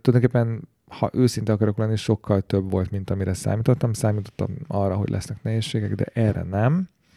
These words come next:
És, ö, és hát akkor még ugye nem beszéltem a tanításról, ami, ami borzalmas volt, ugyanis az elején én azt gondoltam, hogy oda megyek, és akkor angolt fogok tanítani. És akkor bevittem ilyen English file, meg ilyen, ö,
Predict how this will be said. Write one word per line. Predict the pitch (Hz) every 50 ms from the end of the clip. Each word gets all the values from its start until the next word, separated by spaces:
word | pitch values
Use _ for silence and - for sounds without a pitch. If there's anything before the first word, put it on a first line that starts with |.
| _ _ - - - - - - - - - - - - - - - - - - _ _ _ _ _ _ _ _ _
És, | - 120 117 117 120 120 117 107 - - - -
ö, | 120 117 117 117 113 113 117 117 117 117 113 104 - -
és | 120 -
hát | 123 113
akkor | - 107 120 120 113
még | 117 117 113
ugye | 117 120
nem | 120 117 107
beszéltem | 101 - - 107 98 - 101
a | 98
tanításról, | - - 135 131 123 - 120 110 104 - - 117 107 101
ami, | 101 101 104 101 101 104 - -
ami | - 104 101 101 101 104 104 104 104 104 101 101 101
borzalmas | 101 107 104 101 101 107 98 101 101 98 -
volt, | 120 120 120 117 113
ugyanis | 92 110 110 107 107 104 -
az | 110 101 110 -
elején | - 143 131 113 104 98 98 104 107 113 123 135 143 139 123 - - - -
én | - 117 113 113
azt | 120 117 110 98
gondoltam, | 101 101 104 110 110 - - 107
hogy | 101 95
oda | 92 110 113 117
megyek, | 123 120 113 -
és | 107 -
akkor | 95 - 107
angolt | 104 101 95 95 95 -
fogok | - - 87 87 -
tanítani. | - 87 87 87 90 95 - - 87 95
És | 98 -
akkor | 113 - - 123 117
bevittem | 123 113 98 101 - - - 98 98
ilyen | 98 98 95 95 95 92 90 - _ _ _ - -
English | 123 113 110 104 98 98 92 - -
file, | - - 95 90 92 92 95 98 98 95
meg | 92 92 - 92 92 - - _ - - - - - - - - - - - - - _ _ -
ilyen, | - 127 107 101 101 101 101
ö, | 101 101